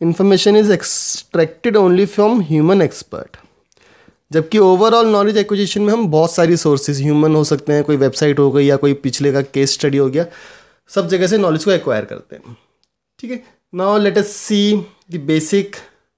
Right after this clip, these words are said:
diagram या प्रोसेस फ्लो किस तरह से काम करता है। So डोमेन एक्सपर्ट है, नॉलेज इंजीनियर होते हैं। अब डोमेन एक्सपर्ट हमने यहाँ पे लिया है, यहाँ पे हो सकता है आपका बहुत सारा अलग-अलग सोर्सेज भी हो सकता है।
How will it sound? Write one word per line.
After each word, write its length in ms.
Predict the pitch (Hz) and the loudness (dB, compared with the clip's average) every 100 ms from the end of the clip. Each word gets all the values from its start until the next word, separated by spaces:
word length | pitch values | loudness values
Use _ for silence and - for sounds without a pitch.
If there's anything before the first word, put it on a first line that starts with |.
| _ _ 151 | _ _ -10
diagram 560 | 143 139 143 156 180 175 | -4 -2 0 0 0 0
या 60 | 165 _ _ - | -4 _ _ -6
प्रोसेस 360 | 147 160 156 | -4 -2 -4
फ्लो 180 | - 180 | -2 -4
किस 200 | 175 - | -4 -6
तरह 120 | 160 | -4
से 120 | 165 160 | -4 -4
काम 240 | 143 143 | -4 -4
करता 260 | 147 143 175 | -6 -4 -4
है। 120 | 190 - _ _ _ _ _ _ _ _ _ | -6 -10 _ _ _ _ _ _ _ _ _
So 120 | - 180 | -6 0
डोमेन 420 | 196 202 226 226 | 2 4 4 2
एक्सपर्ट 460 | 214 - 226 220 | 0 0 0 2
है, 340 | 226 233 220 - _ _ | 0 -2 -6 -14 _ _
नॉलेज 420 | 165 160 156 180 190 | -6 -2 2 0 2
इंजीनियर 480 | 165 139 139 127 | 0 0 0 0
होते 220 | 120 113 120 | -2 -6 -8
हैं। 60 | |
अब 140 | 156 151 | -6 0
डोमेन 280 | 170 208 | 2 4
एक्सपर्ट 280 | 208 - 214 | 2 0 0
हमने 240 | 196 202 208 | 2 2 0
यहाँ 120 | 190 | 0
पे 140 | 190 | -2
लिया 200 | 180 185 | 0 0
है, 60 | 196 | 0
यहाँ 140 | 170 | -2
पे 160 | - 190 | -4 -2
हो 160 | 165 | -2
सकता 260 | 156 156 180 | -2 -4 -4
है 60 | 165 | -4
आपका 200 | 165 185 | -4 -4
बहुत 220 | 147 139 | -4 -4
सारा 220 | 156 196 | -4 -4
अलग-अलग 540 | 277 160 151 160 214 | -4 -4 -2 0 -2
सोर्सेज 480 | 220 165 143 139 120 | -2 -2 -2 -2 -6
भी 60 | 113 | -8
हो 80 | 95 | -10
सकता 320 | - _ 82 | -14 _ -20
है। 140 | 92 | -20